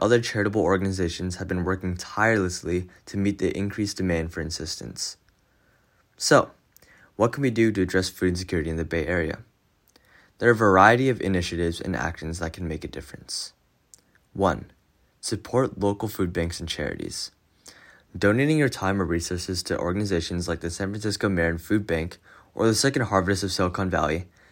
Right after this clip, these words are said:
can help provide much-needed relief to those in need. Two, advocate for poli-, policy changes. Lobbying for policies that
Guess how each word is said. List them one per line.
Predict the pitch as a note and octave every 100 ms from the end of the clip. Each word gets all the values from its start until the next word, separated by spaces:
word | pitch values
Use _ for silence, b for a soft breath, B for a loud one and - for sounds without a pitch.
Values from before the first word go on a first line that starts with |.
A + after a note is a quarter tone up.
| b
can | -
help | F#2 A2+
provide | A#2 G2+ F#2+ F#2
much-needed | F2+ G2 A2+ G2+ F#2 F#2 E2+
relief | E2+ E2 D#2
to | -
those | D#2+ D#2
in | E2 D#2
need. | D#2 - - _ _ - _ - - b b b b -
Two, | - B2 D2 - _ - b b b b -
advocate | A2 A#2 G#2+ G2+
for | F#2+
poli-, | - F2 D#2+
policy | C#2 - F2+ F2
changes. | E2 D2+ - - - - - b b b b b b -
Lobbying | F#2+ G2 C3+ C#3+
for | C3+
policies | - F#2 F2+ F2+ F2+ F2
that | D#2